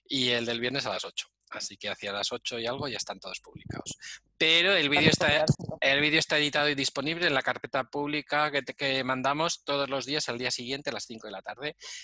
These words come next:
Speaker 1: El vídeo está ya disponible.
Speaker 2: Efectivamente.
Speaker 1: Y el,
Speaker 2: Eso es.
Speaker 1: y en el foro de Domótica Doméstica también,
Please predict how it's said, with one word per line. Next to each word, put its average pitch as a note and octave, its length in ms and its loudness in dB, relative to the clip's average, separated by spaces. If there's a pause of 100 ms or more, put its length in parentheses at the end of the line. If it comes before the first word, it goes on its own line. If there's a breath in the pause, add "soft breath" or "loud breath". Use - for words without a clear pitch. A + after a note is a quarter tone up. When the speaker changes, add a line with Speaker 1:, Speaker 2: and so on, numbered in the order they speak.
Speaker 1:
El A#2+ 160 -4
vídeo C3+ 160 -4
está C3+ 160 -2
ya B2+ 80 4
disponible. G#3 400 0
Speaker 2:
Efectivamente. D#3 240 -4 (960 loud breath)
Speaker 1:
Y D3+ 160 4
el, C#3+ 100 4
Speaker 2:
Eso C#3+ 120 2
es. C#3+ 360 0
Speaker 1:
y D#3+ 120 6
en D#3 100 4
el D#3 100 2
foro F3+ 240 2
de F3+ 140 6
Domótica D#3+ 400 2
Doméstica E3 340 2
también, C#3+ 220 2